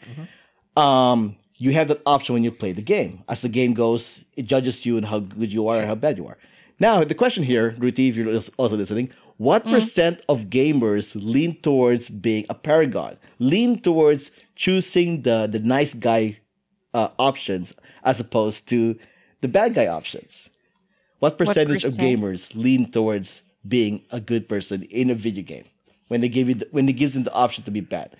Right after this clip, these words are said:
Speaker 2: Or in other words, if you were, if you were gonna be a Jedi or a Sith, what percentage of people would be a Jedi over a Sith?
Speaker 3: I'd say, like,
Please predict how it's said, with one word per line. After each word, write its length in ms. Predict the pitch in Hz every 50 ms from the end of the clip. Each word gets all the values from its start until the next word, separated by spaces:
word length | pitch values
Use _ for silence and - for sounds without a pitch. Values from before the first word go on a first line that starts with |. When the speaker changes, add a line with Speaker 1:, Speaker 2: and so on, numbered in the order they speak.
| _ _ _ _ _ _
Speaker 2:
Or 140 | 196 180 175
in 80 | 180
other 120 | 202 208 190
words, 320 | 147 139 117 110 104 - - _ _ _ _ _ _ _ _ -
if 120 | 147 123
you 80 | 139 180
were, 80 | - 277 - _
if 160 | 165 147 120
you 120 | 147 185 202
were 120 | 202 190
gonna 240 | 160 131 175 165 165
be 200 | 143 139 147 143 -
a 80 | -
Jedi 560 | 127 107 107 135 127 123 120 123 131 139 143 -
or 140 | - 117 107
a 60 | 110
Sith, 520 | 110 - - - 139 127 101 90 - - _ _ _ _ _ _ _ _ _ _
what 280 | 120 147 175 170 -
percentage 380 | - 175 160 - 170 160 156 139
of 60 | 135 131
people 240 | - 135 139 143 131
would 140 | 123 117 104
be 100 | 117 123
a 60 | 113
Jedi 500 | 110 98 - 123 117 110 104 95 95 95 -
over 280 | - 123 107 101 104 - -
a 60 | 101
Sith? 480 | - - - 110 107 - - _ - _ _ _ _ _ _ _ _ _ _ _ _
Speaker 3:
I'd 220 | 220 254 262 -
say, 180 | - 277 254 240
like, 280 | 208 208 196 190 175